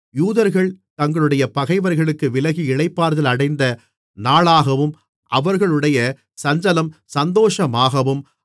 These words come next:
அவர்களுடைய துக்கம் மகிழ்ச்சியாகவும் மாறின மாதமாகவும் அனுசரித்து, அந்நாட்களில் விருந்துண்டு சந்தோஷம் கொண்டாடவும், ஒருவருக்கு ஒருவர் பரிசுகளை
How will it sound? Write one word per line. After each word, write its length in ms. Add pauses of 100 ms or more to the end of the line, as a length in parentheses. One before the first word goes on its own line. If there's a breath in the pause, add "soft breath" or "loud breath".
அவர்களுடைய 640
துக்கம் 480
மகிழ்ச்சியாகவும் 840
மாறின 400
மாதமாகவும் 920 (220 soft breath)
அனுசரித்து, 680 (380)
அந்நாட்களில் 720 (100)
விருந்துண்டு 580 (280 soft breath)
சந்தோஷம் 800
கொண்டாடவும், 640 (220)
ஒருவருக்கு 600
ஒருவர் 340
பரிசுகளை 560